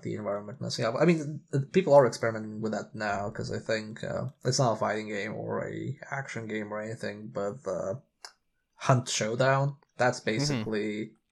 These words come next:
Speaker 1: that, where it's, like, two teams of players versus each other while there's, uh, you know, the environment. But I feel like doing that in a ninja format where, like, stealth is a big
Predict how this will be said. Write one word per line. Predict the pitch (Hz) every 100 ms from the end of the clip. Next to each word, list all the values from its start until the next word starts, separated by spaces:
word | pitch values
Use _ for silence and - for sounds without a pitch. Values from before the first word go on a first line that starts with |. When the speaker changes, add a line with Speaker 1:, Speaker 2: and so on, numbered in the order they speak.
| _ -
Speaker 1:
that, | 135 110 107 107
where | 110 107
it's, | 104
like, | 107 104 -
two | - 117
teams | 123 113 113
of | 110
players | - 113 107 113 113
versus | - 107 113
each | 110 -
other | 107 107
while | 104
there's, | 110 104 104 123 - - _ _ - - _ _ -
uh, | 110 104 - - _ -
you | 123
know, | 107
the | 117
environment. | 110 101 104 - - 104 -
But | - 113
I |
feel | 110 - 120
like | 117 113 117
doing | 120 120 117
that | 107
in | 113
a | 113
ninja | 110 113 117 117
format | - 120 117 117 120 117 -
where, | 110 107
like, | 101 101
stealth | - 110 110 113 -
is | 113 117
a |
big | 113 113 107 -